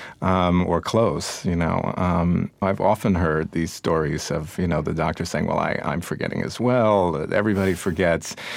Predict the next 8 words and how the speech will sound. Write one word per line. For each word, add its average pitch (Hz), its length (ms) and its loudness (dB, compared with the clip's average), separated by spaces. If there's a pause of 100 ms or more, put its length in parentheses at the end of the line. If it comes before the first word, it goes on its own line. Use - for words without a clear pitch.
(160)
And 110 240 0
in 160 180 4
it, 95 200 2
you 98 140 0
can 107 220 2
hear, 85 540 2
you 87 140 2
know, 82 360 2